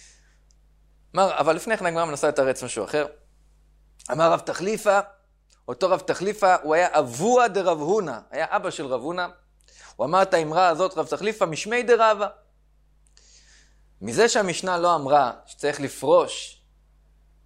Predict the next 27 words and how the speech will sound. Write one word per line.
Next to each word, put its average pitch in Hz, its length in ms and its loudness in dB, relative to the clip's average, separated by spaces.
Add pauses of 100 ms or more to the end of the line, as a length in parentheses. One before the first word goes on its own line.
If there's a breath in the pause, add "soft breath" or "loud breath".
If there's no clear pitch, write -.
שלא 143 340 2
יהיה 180 180 2
טומאת 165 360 -2
מת 165 300 -2
בטעות, 123 480 -4
כן? 147 220 -2
לפרוש 196 340 -4
מאנשים, 240 540 -2
חיים, 202 420 -2
כדי 143 220 -4
שבטעות 160 560 -2
לא 190 140 2
ימותו. 190 520 -2 (840 loud breath)
זאת 202 340 2
אומרת, 208 600 4 (180)
טומאת 214 360 0
המת 277 260 0
הותרה 175 240 -2
היא 196 120 0
בציבור. 220 560 -8 (800)
אנחנו 143 240 -6
נראה 147 200 2
בעזרת 143 300 0
השם 151 180 -4
תחילת 156 300 0
השיעור 156 320 -2
הבא, 175 260 2